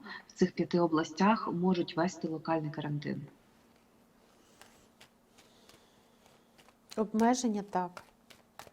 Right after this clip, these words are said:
Speaker 1: Мгм.
Speaker 2: Попередження, обмеження для дітей, можливо, роддомів – так.
Speaker 1: Чи означає це, що не можна буде виїхати і заїхати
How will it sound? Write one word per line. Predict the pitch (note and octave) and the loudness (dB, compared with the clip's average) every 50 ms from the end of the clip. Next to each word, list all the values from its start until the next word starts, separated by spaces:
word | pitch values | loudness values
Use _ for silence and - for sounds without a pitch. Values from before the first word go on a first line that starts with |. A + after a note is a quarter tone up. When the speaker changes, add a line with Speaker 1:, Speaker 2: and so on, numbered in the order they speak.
| _ _ _ _ _ _ - | _ _ _ _ _ _ 4
Speaker 1:
Мгм. | G#3 G3 F#3 F#3+ G3 G3 G3+ G3 - - - _ _ _ - - - _ _ _ _ _ _ _ _ - - - - _ - - _ _ _ _ _ _ _ _ _ - - _ _ _ - - _ _ _ - _ - - - - - _ _ - _ _ _ _ _ _ - - _ _ - - - - - - - _ | 4 4 6 4 2 0 0 -4 -12 -18 -20 _ _ _ -20 -20 -20 _ _ _ _ _ _ _ _ -18 -18 -18 -18 _ -20 -20 _ _ _ _ _ _ _ _ _ -20 -20 _ _ _ -20 -20 _ _ _ -20 _ -16 -16 -16 -16 -16 _ _ -20 _ _ _ _ _ _ -20 -20 _ _ -20 -20 -20 -20 -20 -20 -14 _
Speaker 2:
Попередження, | - A#3 A#3 - A#3+ A3+ A3 A3 A3 G#3+ A3 - G#3 G3+ G#3 G#3 | -2 -2 0 2 2 4 4 4 4 2 0 -6 -6 -2 -2 -2
обмеження | G3+ G3+ G#3 G#3+ A3 A#3 A3 G#3+ G3+ G3+ G3 | -2 -2 -2 0 0 0 -2 -2 -4 -4 -4
для | F#3 F#3 G3 A3 A3+ | -4 2 4 4 4
дітей, | G3+ G3 A3 G#3+ - - G#3 G#3 G#3+ G#3+ | 4 2 -4 -4 0 2 2 4 4 2
можливо, | G#3 G3 F#3+ F#3 - F#3 F#3 F#3 F3+ F#3 F#3+ | 0 -2 -6 -6 -6 -6 -6 -4 -4 -4 -4
роддомів – | F3+ F#3 F3 E3+ E3+ F#3 G3+ G#3+ G#3+ G3+ F3+ E3+ F3 - | -4 -4 -6 -4 -4 -2 -2 0 0 -2 -4 -6 -8 -6
так. | - E3+ E3 E3+ - - - _ - - _ - - - _ _ _ _ _ _ _ _ _ _ _ _ _ _ _ _ _ - - _ - | -4 -4 -4 -4 -6 -16 -20 _ -20 -20 _ -20 -20 -20 _ _ _ _ _ _ _ _ _ _ _ _ _ _ _ _ _ -16 -14 _ -6
Speaker 1:
Чи | - A#3 A#3 | 0 2 2
означає | A3+ A#3 A#3+ A3 - - A#3 A#3 A#3+ A#3 | 4 4 4 4 6 10 10 10 10 8
це, | A#3 A3+ A#3 | 4 2 2
що | A3+ - A3 | 4 6 6
не | G#3 G3+ | 6 8
можна | G3+ G3+ G#3+ G3+ G#3+ G#3 | 8 8 6 6 4 4
буде | F#3+ G3 F#3+ G3+ | 4 6 6 6
виїхати | F#3 A3 G#3+ F#3 - - D3 D3 - - | 6 8 8 8 6 6 -2 -2 -2 0
і | - G3 | 0 0
заїхати | F#3 F#3 G3+ G#3+ G3+ G3 - - D3+ - E3+ E3+ | 2 2 2 2 2 2 0 -2 -10 -8 -10 -12